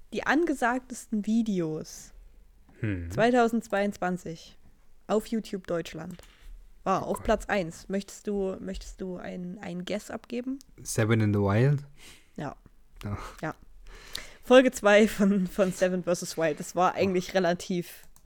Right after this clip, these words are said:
Speaker 1: relativ klar, dass sie da mit drin sind auf jeden Fall.
Speaker 2: Aber, also, d-, das zeigt mal wieder,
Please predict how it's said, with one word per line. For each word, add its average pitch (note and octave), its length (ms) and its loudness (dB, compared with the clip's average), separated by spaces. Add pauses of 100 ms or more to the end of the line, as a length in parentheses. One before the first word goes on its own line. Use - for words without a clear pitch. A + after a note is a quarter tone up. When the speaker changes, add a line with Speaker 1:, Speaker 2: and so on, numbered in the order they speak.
(720)
Speaker 1:
relativ D#3+ 460 -6
klar, D#3 240 -6
dass - 240 -12
sie F3 100 -8
da E3 160 -10
mit D#3+ 220 -12
drin A3 260 4
sind A#3+ 220 0
auf G#3+ 160 -4
jeden G#3 180 0
Fall. F#3+ 420 -2
Speaker 2:
Aber, A2 520 4
also, A#2+ 240 4
d-, A#2 260 -2
das - 220 0
zeigt C#3 340 4
mal C3 220 4
wieder, C3+ 340 2